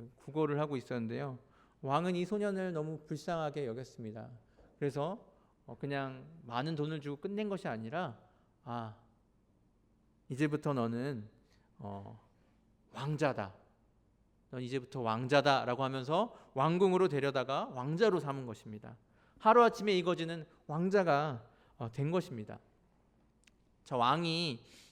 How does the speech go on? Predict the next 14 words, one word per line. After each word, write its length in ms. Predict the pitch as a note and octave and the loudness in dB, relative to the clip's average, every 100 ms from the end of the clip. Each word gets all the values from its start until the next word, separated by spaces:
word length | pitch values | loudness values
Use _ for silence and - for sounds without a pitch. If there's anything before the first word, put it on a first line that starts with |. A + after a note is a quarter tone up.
| - | -8
이 60 | D3 | 0
거지를 600 | D3+ D#3 D#3 C#3 - - - | 2 2 0 0 -4 -18 -6
왕자로 420 | B2+ D3+ E3+ E3+ | -4 0 2 2
삼기, 580 | F#3 F#3 F#3 E3+ D#3+ F3 - - | 0 -6 -6 -8 -8 -12 -16 -14
어, 240 | G2+ G#2+ | -12 -12
삼-, 320 | - F3 E3+ - | -10 -10 -10 -12
삼기로 560 | F#3 F#3 F#3 E3 D#3 - | -10 -8 -4 -4 -2 -2
결정한 500 | C#3+ C#3 F3+ E3+ C#3+ | -2 2 2 2 0
이후부터, 480 | D3 C3+ - A2 B2 | -4 -4 -8 -10 -6
"이제부터 440 | C#3 D3 C#3+ C#3+ | -2 0 0 -2
너는 200 | B2+ C3+ | 0 0
왕자다"라고 1400 | A#2+ A#2 C3 E3 D3+ G#2+ - - _ _ - C3+ C3+ C3 | -2 -2 0 2 2 2 -6 -20 _ _ -6 -4 -2 -2
이야기한 560 | A#2+ C3 B2+ C3 D3+ C3 | -2 -2 -4 -6 -8 -4
이후부터 680 | D#3+ D3 D3 B2+ C#3 A#2 | -4 -4 -6 -4 -6 -6